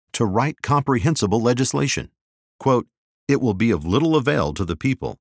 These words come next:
that the laws are made by men of their own choice if the laws be so voluminous that they cannot be read, or so incoherent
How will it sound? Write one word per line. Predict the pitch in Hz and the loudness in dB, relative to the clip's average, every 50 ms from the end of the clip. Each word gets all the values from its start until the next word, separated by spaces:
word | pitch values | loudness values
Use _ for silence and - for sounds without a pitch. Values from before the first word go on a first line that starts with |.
| _ _ _ | _ _ _
that | 82 76 - | -4 -4 -2
the | 80 | -4
laws | 69 78 98 117 131 135 135 113 | -2 0 0 0 0 0 0 0
are | 127 113 | 0 0
made | 113 113 113 120 | 0 0 0 0
by | 101 87 82 | 0 -2 0
men | 85 87 101 117 113 | 0 0 0 0 -2
of | 87 73 | -2 -2
their | 104 107 113 | 0 0 0
own | 107 120 123 120 | 0 0 -2 -2
choice | - - 165 160 117 76 67 - - - _ _ _ | -2 0 0 0 0 0 -2 -4 -8 -10 _ _ _
if | - - - - | -2 -2 0 0
the | - 92 | 0 0
laws | 90 110 139 143 120 101 95 82 | 2 2 2 2 2 2 0 0
be | 76 87 | -2 -2
so | 80 - - 123 127 113 | -2 0 0 0 0 0
voluminous | 95 90 85 113 160 170 120 78 62 - - - - - _ _ | 0 0 2 2 2 2 0 0 -2 -6 -10 -10 -10 -12 _ _
that | - 90 85 | -4 -2 0
they | - 98 95 | 0 -2 0
cannot | - 110 98 85 87 - - | -2 -2 0 0 0 -2 -2
be | - 92 95 | -2 -2 -2
read, | 95 85 101 123 117 78 60 55 - _ _ _ _ _ _ _ | 0 0 0 0 0 -2 -4 -8 -12 _ _ _ _ _ _ _
or | - 92 87 | -2 -2 0
so | - - - 151 160 | 0 2 2 2 2
incoherent | - - 139 139 123 - 98 85 - 156 113 67 - - | 0 0 0 0 0 -2 -4 -2 0 -2 -2 -2 -4 -8